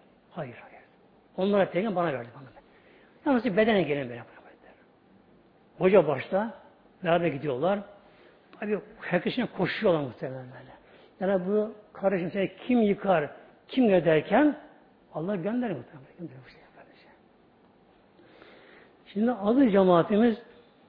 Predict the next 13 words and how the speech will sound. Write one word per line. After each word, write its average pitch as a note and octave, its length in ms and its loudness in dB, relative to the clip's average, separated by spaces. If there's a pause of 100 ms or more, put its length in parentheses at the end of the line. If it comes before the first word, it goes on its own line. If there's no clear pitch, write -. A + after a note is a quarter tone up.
(260)
buyuruyor F#3+ 200 8
Aleyhisselam G3 280 2
Peygamber F#3+ 420 4
buyuruyor G3 460 0
hadis-i D#3 320 -4
şeriflerinde D#3+ 680 2 (2000)
kim C4+ 480 4 (100)
buna G3+ 420 2
devam G3+ 260 6
ederse G#3 640 6 (580)
ona G3+ 320 4
vahşet F#3 380 2
yoktur. D3 600 0